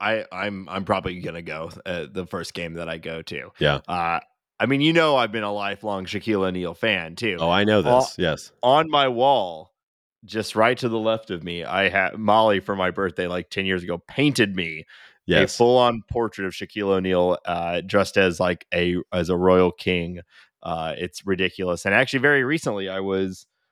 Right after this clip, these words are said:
Speaker 1: uh, um, from something from the Bird Scored, people were talking about their card collections, and, uh, I'm not much of a card collector, even though I've gotten a little bit into it with, with the show and whatnot. But, uh, I have a collection of, like, two hundred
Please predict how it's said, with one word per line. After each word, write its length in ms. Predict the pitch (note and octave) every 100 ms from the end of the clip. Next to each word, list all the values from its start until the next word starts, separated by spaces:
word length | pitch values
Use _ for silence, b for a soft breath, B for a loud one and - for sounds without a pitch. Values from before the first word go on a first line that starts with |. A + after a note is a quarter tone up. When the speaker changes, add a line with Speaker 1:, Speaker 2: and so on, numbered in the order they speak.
| _ _
Speaker 1:
uh, 640 | G2 F2+ F2+ F2+ F2+ F2 - _ _ _ _ - -
um, 300 | F#2 F#2 F2
from 240 | - C3
something 260 | D3+ D#3+ C3+
from 140 | D3+
the 60 | B2
Bird 280 | B2+ E3+ D3
Scored, 340 | - F#2+ F2+
people 220 | G#2+ G2 F#2+
were 60 |
talking 200 | F2+ G2+
about 140 | F#2+ F#2
their 100 | F#2
card 280 | - G2 F2
collections, 680 | F#2 F2+ - F2+ F#2 F2 -
and, 380 | F2+ F2 F2 F2 b b b b _
uh, 340 | F2 D#2+ D#2 C#2
I'm 180 | G2 A#2
not 180 | C3 C3+
much 220 | B2+ B2
of 100 | A#2+
a 60 | A2
card 300 | - A2 G2+
collector, 360 | G#2 F2+ - G2
even 140 | F#2+
though 160 | F#2 F#2
I've 180 | F#2 F2+
gotten 220 | G2 G2
a 40 | G2
little 200 | G#2+ G2+
bit 160 | F#2+
into 380 | F#2 F2+ - F2+
it 160 | F2 -
with, 180 | F#2 - -
with 160 | F#2+
the 80 | F#2
show 320 | - G2 F#2
and 100 | F#2
whatnot. 400 | F2 - F2+ D#2 -
But, 140 | F#2+
uh, 240 | F#2 F2 E2+ _ _ _ -
I 100 | B2
have 80 | C#3+
a 60 |
collection 360 | - C#3+ B2+ B2+
of, 60 | A2+
like, 160 | G2
two 180 | - A#2
hundred 420 | A2 G2 G2 F#2+